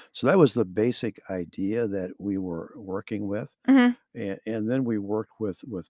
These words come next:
Speaker 1: pastors of churches of
Speaker 2: Okay.
Speaker 1: different denominations. Uh, we work with Christian school teachers. There's a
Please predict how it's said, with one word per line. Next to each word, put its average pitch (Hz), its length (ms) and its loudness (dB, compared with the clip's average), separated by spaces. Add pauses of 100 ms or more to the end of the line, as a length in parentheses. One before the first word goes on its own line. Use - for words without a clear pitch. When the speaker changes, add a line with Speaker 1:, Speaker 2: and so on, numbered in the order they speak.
Speaker 1:
pastors 139 760 -6
of 95 200 -6 (120)
churches - 480 -6
of 240 120 8
Speaker 2:
Okay. 226 220 6 (380)
Speaker 1:
different 113 340 0
denominations. 98 1000 -4 (480)
Uh, 87 180 -6
we 95 120 -6
work 95 380 -2
with - 260 -8
Christian 107 360 -4
school 117 360 -2
teachers. - 600 -10
There's - 180 -8
a 98 40 -6